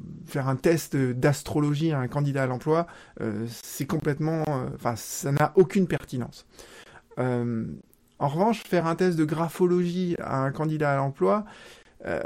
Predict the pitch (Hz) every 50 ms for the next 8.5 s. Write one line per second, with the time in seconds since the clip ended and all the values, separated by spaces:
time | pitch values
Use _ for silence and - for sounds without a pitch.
0 | - - - - - - - - - 165 160 165 175 180 - - 139 - 147 151
1 | - - 160 - - 147 - - - 147 160 175 196 208 196 160 160 156 143 139
2 | 139 139 147 147 190 190 180 156 143 - - - 165 - - - - 170 170 165
3 | 165 160 147 131 127 123 123 123 123 123 120 120 123 127 123 127 127 131 131 131
4 | - - - - - - - 127 139 131 - - 180 190 208 202 160 139 135 120
5 | 123 123 135 131 151 160 151 139 131 - - - 190 208 190 147 - - 147 131
6 | 117 - - - - 156 165 160 - 143 135 - 170 160 151 - - 139 135 131
7 | 131 - - 160 147 160 156 135 135 131 131 139 135 - - 160 156 160 143 143
8 | 147 147 143 139 143 147 180 214 196 175